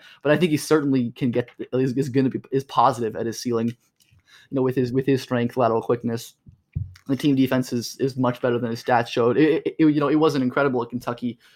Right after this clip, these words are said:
but, you know, it, it was good, and I think he's, he's smart enough to where it improves. I think the, the legitimate concern that I assumed you took into account that I, that, that I could see for, you know, not having this high is the playmaking, which I think there's definitely a cap on how good that can get.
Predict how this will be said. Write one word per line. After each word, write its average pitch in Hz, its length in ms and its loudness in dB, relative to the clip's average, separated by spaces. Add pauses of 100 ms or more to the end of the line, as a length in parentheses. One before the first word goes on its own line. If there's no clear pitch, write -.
(120)
but, 135 100 -2
you 131 60 2
know, 120 80 2
it, 151 160 6
it - 20 4
was 139 180 2
good, 131 240 2
and 123 80 0
I 117 80 -2
think 135 220 -2
he's, 123 180 -4
he's - 200 -20
smart 131 260 0
enough 120 200 -4
to 123 100 -2
where 117 80 2
it 117 80 -2
improves. 139 420 2 (320)
I 165 80 4
think 180 240 2
the, 135 840 0 (300)
the 165 80 2
legitimate 147 480 4
concern 127 560 0 (340)
that 117 360 2 (160)
I 135 80 2
assumed 135 340 0
you 127 60 -2
took 127 220 -4
into 120 200 -2
account 117 360 -2
that 123 100 0
I, 120 180 0
that, 127 340 -4
that 127 140 2
I 127 80 4
could 123 160 -4
see 139 200 -2
for, 120 200 -2
you 120 80 -4
know, 110 140 -6
not 120 240 2
having 120 200 0
this 113 120 -4
high 113 180 0
is 131 220 0
the 120 100 -4
playmaking, 123 600 0 (360)
which 127 240 -2
I 139 140 4
think 139 240 0
there's 120 240 0 (160)
definitely 123 460 2
a 110 60 -2
cap 110 300 0
on 110 100 0
how 98 140 -6
good 104 280 -6
that 104 160 -8
can 101 120 -12
get. 110 300 -8